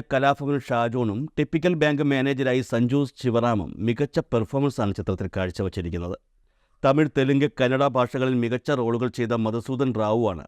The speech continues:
വില്ലനെ അവതരിപ്പിച്ചത്. ശരീരഭാഷ കൊണ്ടും നോട്ടം കൊണ്ടുമെല്ലാം അദ്ദേഹം സ്ക്രീനിൽ വില്ലൻ്റെ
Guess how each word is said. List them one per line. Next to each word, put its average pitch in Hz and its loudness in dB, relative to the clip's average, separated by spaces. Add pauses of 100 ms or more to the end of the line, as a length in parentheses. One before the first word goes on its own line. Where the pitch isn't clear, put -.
(160)
വില്ലനെ 107 0
അവതരിപ്പിച്ചത്. 92 -4 (1040)
ശരീരഭാഷ 196 6
കൊണ്ടും 170 2
നോട്ടം 147 2
കൊണ്ടുമെല്ലാം 151 2
അദ്ദേഹം 135 0
സ്ക്രീനിൽ 127 2
വില്ലൻ്റെ 131 0